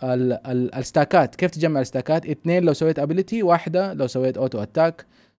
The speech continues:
آه، اور مي-، سوري، اثنين لو سويت ابيليتي ولا ميلي بيسك اتاك، واحدة لو سويت رينج اتاك. بس عشرة ستاكات، أوكي؟ يعني كل ما تزيد مضاربة، ما زالت كويسة. كونكرر ما زالت ممتازة، السستين حقها صار مرة عالي،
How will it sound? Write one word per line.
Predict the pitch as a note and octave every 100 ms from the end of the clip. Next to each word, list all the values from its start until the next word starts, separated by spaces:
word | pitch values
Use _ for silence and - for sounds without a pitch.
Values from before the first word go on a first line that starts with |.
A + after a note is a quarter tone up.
| _ _
آه، | A2+ G#2+
اور | - B2+
مي-، | B2+ C#3+
سوري، | D#3+ B2+
اثنين | A2+ D3+ D#3
لو | C3+
سويت | - C3+ C3 -
ابيليتي | C3+ D3 D#3+ C#3+
ولا | B2+ B2
ميلي | C3 D#3 A3 C#3+
بيسك | A#2 A2+ B2
اتاك، | - D#3+ F3+ D#3+
واحدة | D3+ C#3
لو | B2
سويت | G#2+ A2 G2
رينج | F#2+ D#2+
اتاك. | E2+ D2+ -
بس | A#2+ B2
عشرة | C#3+ - D3
ستاكات، | - C#3+ C3+ F2+ - G#2+
أوكي؟ | G2+ D3 G3+ - - -
يعني | C#3 B2+ G#2+ -
كل | - C3+
ما | C3+
تزيد | B2 C3 A#2+ - -
مضاربة، | A2+ C3 B2+
ما | G#2+ F3
زالت | A3 E3+
كويسة. | - - G#2+ -
كونكرر | C#3+ C#3+ C3+
ما | B2+
زالت | B2+ B2+ -
ممتازة، | A2+ D3 D3+ E3 E3 - -
السستين | A#2+ C3+ D3 B2+
حقها | B2+ A#2+
صار | A2 A#2+
مرة | C3 B2
عالي، | B2 C3+ E3